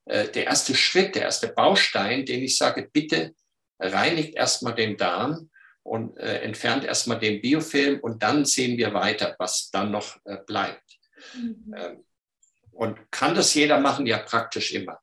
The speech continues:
Speaker 1: Also es gibt wenige Ausnahmen, wo ich sage,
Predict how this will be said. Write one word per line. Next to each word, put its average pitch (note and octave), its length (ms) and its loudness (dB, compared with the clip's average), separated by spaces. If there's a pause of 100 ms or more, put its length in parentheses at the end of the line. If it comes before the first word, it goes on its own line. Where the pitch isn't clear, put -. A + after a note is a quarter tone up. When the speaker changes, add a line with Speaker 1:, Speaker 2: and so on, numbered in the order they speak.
Speaker 1:
Also G#2 200 -8
es - 140 -6
gibt - 300 -4
wenige C3 800 2 (420)
Ausnahmen, A2 1000 0
wo A2 140 -6
ich - 160 -2
sage, G#2 440 2